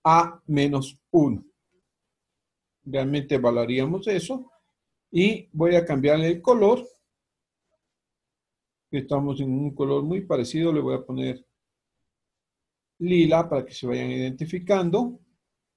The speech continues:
Y podemos igual mover el valor de A y ir viendo cómo va variando cada una de las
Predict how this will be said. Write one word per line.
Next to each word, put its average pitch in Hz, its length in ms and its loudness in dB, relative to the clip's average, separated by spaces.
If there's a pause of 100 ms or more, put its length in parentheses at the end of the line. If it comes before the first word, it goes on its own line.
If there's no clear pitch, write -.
(360)
Y 196 380 -2 (380)
podemos 160 440 -2
igual 151 320 0
mover 135 600 -2 (1080)
el 156 160 -4
valor 143 360 0
de 131 180 2
A 135 400 0
y 135 340 -6 (580)
ir 139 220 -2
viendo 127 420 -4
cómo 131 340 -2
va 123 320 -2 (760)
variando 127 600 -2
cada 131 320 4
una 123 320 -4
de 117 140 -6
las 113 320 -6